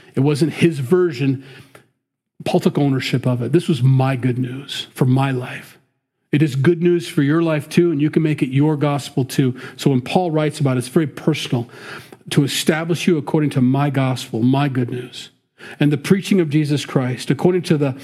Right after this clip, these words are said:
revelation of the mystery kept secret, uh, since the world began, but now made manifest, and by the prophetic scriptures made known to all nations, according to the commandment of the everlasting God, for obedience to the faith. To God alone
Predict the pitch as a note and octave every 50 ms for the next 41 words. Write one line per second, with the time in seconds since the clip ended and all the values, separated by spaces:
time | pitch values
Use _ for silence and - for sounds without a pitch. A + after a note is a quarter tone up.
0 | - - - - - D3+ F3 G3+ G#3 G3 F#3 F#3 F#3 F3 - - F3 D3 C3+ C#3
1 | C3 C#3 D#3+ F#3+ F#3 - - - D3 C3 B2+ C3 - E3+ F3 - - - - A3
2 | G#3 - - D3 C3 - - - - - - - _ _ - C#3+ C3 - - E3+
3 | D3+ - - D3 C3+ C3 E3 F#3 G3 F#3 F3+ G3 D3+ D3+ C#3+ C3 B2+ B2+ B2+ D3+
4 | D3 D#3 D#3 D#3+ D#3+ D#3+ E3 F3 E3+ D#3+ F3 F3+ F3 D#3+ D3 - - B2+ B2 A#2+
5 | - - - - _ _ _ _ _ _ _ _ _ - C3+ B2+ C#3 B2+ C3+ C3
6 | - C#3+ B2+ - E3+ F#3 F3+ - - - F3+ D3+ - - - C#3+ A#2+ A2+ C#3+ D#3
7 | E3 F3 E3+ E3+ E3 E3 E3+ F#3 F#3+ F3 - E3+ D3 D#3 E3+ G3 G3+ F#3+ D#3 C#3+
8 | - - - C3+ B2+ - - - - - - - - C#3 - - - F3+ F3+ G3
9 | G#3+ A3+ G#3+ - - E3 E3 D#3 - F3 D#3 D#3+ D#3+ E3+ F3 F#3 F#3+ D3 C#3+ C3
10 | C3+ D3 - D#3 D#3+ F3+ F#3 F#3 F#3 F3+ E3 - - G3 F3 D3+ C3+ C3 C3 C3
11 | B2+ B2 - - - - - - - C#3 C3 B2+ A#2+ B2+ D#3 E3+ F#3 F3+ E3+ -
12 | - F3+ E3+ D#3 - - C#3 B2+ B2+ B2+ B2+ - - - D#3+ - - C#3+ B2 D3+
13 | E3 F3+ F#3+ G3 G3 E3+ D3 D3+ E3 F3 F3+ F#3 F#3+ F#3+ D#3+